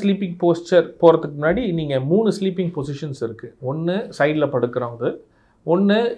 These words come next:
tummy மேல, அதாவது கமிர்ந்து படுக்கிறது இல்லைன்னா குப்புற படுக்கிறதுன்னு சொல்லுவோம். இன்னொன்னு வந்து மலர்ந்து படுக்கிறது, அதாவது மேல பார்த்து படுக்கிறது. So, இதுல எது பண்ணக்கூடாது அப்படின்னு கேட்டிங்கன்னா, அந்த கமிர்ந்து இல்லைன்னா குப்புற படுக்கிறது பண்ணவே கூடாது.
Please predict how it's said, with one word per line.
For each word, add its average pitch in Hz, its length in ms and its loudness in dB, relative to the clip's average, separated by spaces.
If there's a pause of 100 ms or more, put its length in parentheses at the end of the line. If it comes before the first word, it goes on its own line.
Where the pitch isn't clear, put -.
(140)
tummy 170 260 4
மேல, 139 220 2
அதாவது 147 320 2
கமிர்ந்து 143 400 0
படுக்கிறது 131 480 0
இல்லைன்னா 135 180 -2
குப்புற 147 300 -2
படுக்கிறதுன்னு 120 520 -6
சொல்லுவோம். 120 380 -14 (460)
இன்னொன்னு 220 360 4
வந்து 196 260 4
மலர்ந்து 165 340 4
படுக்கிறது, 123 360 2
அதாவது 135 280 0
மேல 143 320 0
பார்த்து - 380 -4
படுக்கிறது. - 320 -14 (320)
So, - 200 -4
இதுல 196 440 4
எது 202 220 10
பண்ணக்கூடாது 185 920 6
அப்படின்னு 143 320 -6
கேட்டிங்கன்னா, 127 340 -6
அந்த 135 540 2
கமிர்ந்து 180 440 4
இல்லைன்னா 151 260 0
குப்புற 170 340 2
படுக்கிறது 131 560 -2
பண்ணவே 147 400 -2
கூடாது. 117 320 -8